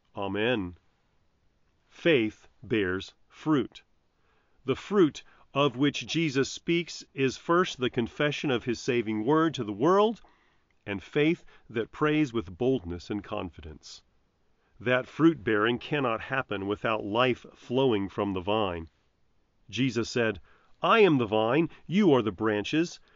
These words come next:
Whoever abides in me and I in him, he it is that bears much fruit, for apart from me you can do nothing." So it was that Jesus chose Simon and Jude to be apostles.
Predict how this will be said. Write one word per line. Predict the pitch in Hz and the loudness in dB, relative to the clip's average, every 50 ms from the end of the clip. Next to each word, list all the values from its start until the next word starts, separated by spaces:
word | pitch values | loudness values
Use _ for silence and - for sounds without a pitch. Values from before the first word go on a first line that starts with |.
| _ _ | _ _
Whoever | - 208 214 220 220 180 185 175 | -2 4 6 6 6 8 6 6
abides | 156 127 156 156 156 156 160 139 - | 6 6 6 6 6 6 4 2 2
in | 147 139 127 | 2 2 4
me | 135 147 160 185 202 165 | 4 4 4 4 4 0
and | 131 117 120 | 0 0 2
I | 120 120 120 | 2 2 2
in | 117 113 104 104 | 2 2 0 -2
him, | 98 123 143 147 156 180 185 165 - - _ | 0 0 2 2 2 0 -2 -4 -6 -16 _
he | - 196 208 220 | -4 -2 4 4
it | 220 196 | 6 6
is | 175 143 117 110 107 104 | 6 6 6 2 0 0
that | 143 131 110 | -2 0 2
bears | 127 127 127 127 113 117 | 4 4 4 2 0 0
much | 127 143 156 - | -2 -2 -2 -6
fruit, | - - 127 120 110 101 - - _ _ _ _ _ _ _ | -4 0 0 0 0 -2 -8 -16 _ _ _ _ _ _ _
for | - - 170 170 151 | -8 0 4 4 4
apart | 143 - - 165 160 156 156 | 4 4 4 2 2 2 2
from | - - 127 113 113 | -2 -2 -2 0 2
me | 131 165 160 135 117 110 104 - - _ | 2 4 4 4 2 -2 -4 -6 -16 _
you | - 135 143 135 | -6 -4 -4 -2
can | - 117 101 92 | -2 -4 -6 -4
do | 98 95 | -4 -4
nothing." | 95 92 107 117 - - 110 92 85 82 85 _ _ _ _ _ _ _ _ _ _ _ _ _ _ _ _ _ | -4 -2 -4 -4 -4 -6 -8 -8 -8 -12 -16 _ _ _ _ _ _ _ _ _ _ _ _ _ _ _ _ _
So | - - - 139 139 | -8 0 2 4 4
it | 160 165 | 4 2
was | 143 135 131 117 117 127 120 | 0 0 2 2 2 0 0
that | 107 120 113 | -2 -4 -4
Jesus | - - 120 117 117 104 139 127 - - | -4 -4 -4 -4 -4 -4 -6 -6 -6 -8
chose | - - 151 131 117 117 120 113 - - - | -6 -4 -2 0 0 0 0 -2 -4 -8 -14
Simon | - - 156 143 147 139 117 107 101 101 113 - | -8 -6 -2 0 0 0 0 0 -2 -4 -4 -6
and | - 117 117 117 117 | -6 -6 -4 -6 -6
Jude | 101 107 143 151 127 110 107 110 127 - - _ | -6 -4 -2 -2 0 0 -2 -4 -6 -10 -14 _
to | - - | -10 -6
be | 104 107 98 | -6 -4 -4
apostles. | 104 - - 123 113 107 104 - 95 90 87 87 - - | -4 -6 -4 -6 -6 -6 -6 -8 -10 -10 -10 -12 -16 -20